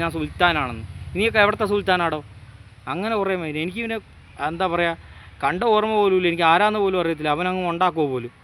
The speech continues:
അവൻ പറയും, "നിൻ്റെ പ്രശ്നങ്ങളൊക്കെ ഞാൻ സോൾവ് ചെയ്യാം." "എൻ്റെ പ്രശ്നങ്ങൾ സോൾവ് ചെയ്യാൻ നീ ആരാ? നിനക്ക് എന്നെക്കുറിച്ച് എന്തറിയാം? നിനക്ക് നിൻ്റെ വീട്ടിൽ പ്രശ്നങ്ങൾ നിനക്ക് സോൾവ് ചെയ്യാൻ പറ്റുന്നുണ്ടോ?"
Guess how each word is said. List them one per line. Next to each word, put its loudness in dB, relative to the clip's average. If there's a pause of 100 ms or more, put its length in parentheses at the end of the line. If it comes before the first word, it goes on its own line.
(140)
അവൻ -14
പറയും, 0
"നിൻ്റെ 0
പ്രശ്നങ്ങളൊക്കെ -2
ഞാൻ 2
സോൾവ് -2
ചെയ്യാം." -4
"എൻ്റെ -2
പ്രശ്നങ്ങൾ -6
സോൾവ് -4
ചെയ്യാൻ -2
നീ -2 (100)
ആരാ? -4 (760)
നിനക്ക് 0
എന്നെക്കുറിച്ച് -2
എന്തറിയാം? -2 (100)
നിനക്ക് -4
നിൻ്റെ 0
വീട്ടിൽ 0
പ്രശ്നങ്ങൾ -6
നിനക്ക് -6
സോൾവ് -2
ചെയ്യാൻ -2
പറ്റുന്നുണ്ടോ?" -10